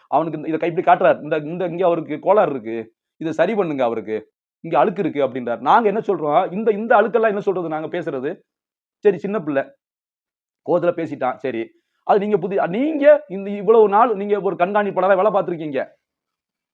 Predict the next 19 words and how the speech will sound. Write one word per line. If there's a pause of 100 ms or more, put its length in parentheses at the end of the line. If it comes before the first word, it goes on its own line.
(100)
உங்க
மேல
சில
குற்றச்சாட்டுகள்
இருக்கு, (180)
வந்துகிட்டு
இருக்கு,
ஒவ்வொரு
நாள்
வருது
இப்ப. (800)
அப்ப
நீங்க
எவ்வளவு
அசிங்கமா
அருவருப்பா
பேசுறீங்க, (1300)
எப்படி
பேசுறீங்க?